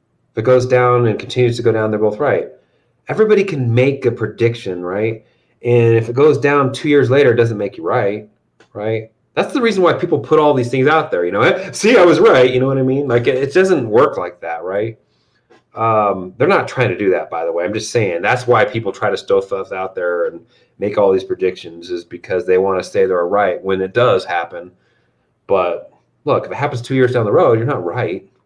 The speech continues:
right? Happened six ye-, six weeks from now, you're not right. You know, it's just prepare, prepare yourself for either direction. There you go. That's the best you can do. Uh, maybe you're biased towards the downside.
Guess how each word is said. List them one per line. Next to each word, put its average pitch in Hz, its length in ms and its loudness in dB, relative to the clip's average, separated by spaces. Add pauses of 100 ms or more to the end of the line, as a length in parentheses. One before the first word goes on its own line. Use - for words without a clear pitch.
(140)
right? 110 320 -12 (240)
Happened 131 360 -2
six - 300 -8
ye-, 131 220 -8
six - 300 -8
weeks 151 200 -4
from 104 80 -8
now, 98 100 -2
you're 107 120 0
not 80 200 -2
right. 98 420 -2 (760)
You 113 100 -10
know, 95 280 -6
it's 113 140 -10
just - 400 -4 (500)
prepare, 180 540 0 (200)
prepare 185 560 0
yourself - 440 2
for 135 80 0
either 147 200 2
direction. 143 560 -2
There 160 180 0
you - 60 0
go. 90 320 -2 (340)
That's - 140 -14
the 135 80 -4
best 127 160 -2
you 139 60 -4
can 127 220 -4
do. 160 340 0 (880)
Uh, 101 320 0
maybe 135 320 2
you're 135 220 4
biased 160 520 2
towards 175 220 2
the 180 80 -2
downside. 196 640 0